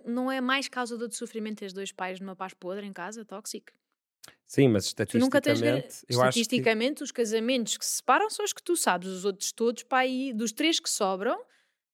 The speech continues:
Speaker 1: não é? Sete
Speaker 2: Sim,
Speaker 1: em dez. Dos
Speaker 2: muitos
Speaker 1: três
Speaker 2: estão
Speaker 1: que
Speaker 2: a sofrer.
Speaker 1: sobram, dois são tóxicos.
Speaker 2: Não sabes, não sabemos.
Speaker 1: Sei.
Speaker 2: Como é que sabes?
Speaker 1: Ah pá, não sabes. Claro que sabes, Tomás. Olha à
Speaker 2: Não
Speaker 1: volta.
Speaker 2: sabes.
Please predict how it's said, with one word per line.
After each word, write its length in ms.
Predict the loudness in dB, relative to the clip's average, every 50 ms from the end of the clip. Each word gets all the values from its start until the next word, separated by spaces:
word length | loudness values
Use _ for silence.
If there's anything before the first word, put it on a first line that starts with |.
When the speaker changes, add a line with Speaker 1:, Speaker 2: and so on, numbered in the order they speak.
| _ _
Speaker 1:
não 180 | -12 -10 -10
é? 160 | -8 -8 -8 -8 -10 -12 -12 _
Sete 240 | 0 4 8 8 8
Speaker 2:
Sim, 60 | 8
Speaker 1:
em 100 | 8 6
dez. 300 | 6 4 4 2 -2 -6
Dos 100 | -10 -10 -8 -2
Speaker 2:
muitos 180 | 2 4 4 6
Speaker 1:
três 100 | 6 6 6 6
Speaker 2:
estão 60 | 6
Speaker 1:
que 20 | 6
Speaker 2:
a 40 |
sofrer. 220 | 6 6 8 8 8
Speaker 1:
sobram, 260 | 8 8 6 4 4
dois 160 | 2 2 2 0
são 160 | 0 -2 0
tóxicos. 640 | 0 0 0 0 -4 -6 -8 -8 -10 -14 -16 -16 _ _ _ _ _ _ _
Speaker 2:
Não 100 | -4 -4
sabes, 360 | 0 0 0 -2 -2 -6 -10 -12
não 100 | -10 -4
sabemos. 300 | -2 -2 -2 0 0 2
Speaker 1:
Sei. 380 | 2 2 2 0 -2 -12 _ _ _ _ _
Speaker 2:
Como 140 | -2 -2 -2
é 40 | -2
que 60 | -2
sabes? 360 | -6 -10 -10 -10 -14 -20 -10 _
Speaker 1:
Ah 80 | -8 -8
pá, 160 | -6 -6 -4
não 160 | -2 -2 -2
sabes. 420 | -2 -2 -2 -2 -4 -4 -6 -10 -8
Claro 160 | -6 -6 -6
que 80 | -6 -4
sabes, 320 | -2 0 0 0 -2 -4
Tomás. 340 | -8 -8 -8 -8 -8 -4 -2
Olha 140 | 0 2 4
à 60 | 4
Speaker 2:
Não 100 | 4 4
Speaker 1:
volta. 200 | 2 2 2 0
Speaker 2:
sabes. 400 | -2 -2 -4 -4 -8 -12 -14 -16